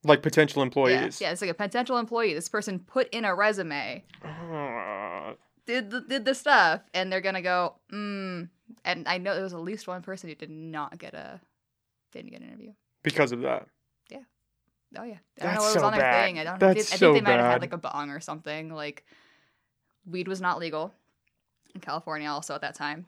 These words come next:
Speaker 2: But I think they had, like, might have, like, a bong or s-, I don't know. It was, like, something that looked, like, party-esque.
Speaker 1: Mm-hmm.
Speaker 2: But against their personal, personal shit.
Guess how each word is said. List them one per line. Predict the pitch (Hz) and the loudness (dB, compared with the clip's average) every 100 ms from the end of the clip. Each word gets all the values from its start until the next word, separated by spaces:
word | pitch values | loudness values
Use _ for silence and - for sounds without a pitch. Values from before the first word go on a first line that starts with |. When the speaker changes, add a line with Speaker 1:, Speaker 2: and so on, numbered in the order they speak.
| 202 | -12
Speaker 2:
But | 185 | -8
I | 165 | -8
think | |
they | 170 | -6
had, | 156 | -8
like, | 156 | -8
might | |
have, | 151 | -10
like, | 143 - | -10 -16
a | |
bong | 143 160 160 | -20 -20 -20
or | |
s-, | - | -18
I | 175 | -14
don't | 170 | -12
know. | 143 139 - | -10 -10 -10
It | |
was, | 175 | -8
like, | 170 | -4
something | - 226 233 | -2 -2 -2
that | 190 | -4
looked, | 196 | -4
like, | 175 - | -6 -8
party-esque. | - 175 151 143 170 - - | -6 -6 -4 -4 -4 -8 -4
Speaker 1:
Mm-hmm. | 170 143 123 113 _ _ _ _ _ _ _ | -2 0 -2 -6 _ _ _ _ _ _ _
Speaker 2:
But | 160 | -8
against | 165 160 | -8 -10
their | |
personal, | - 165 160 151 147 156 _ _ _ _ _ | -16 -18 -14 -12 -14 -16 _ _ _ _ _
personal | - - 139 | -20 -18 -20
shit. | - 147 | -18 -18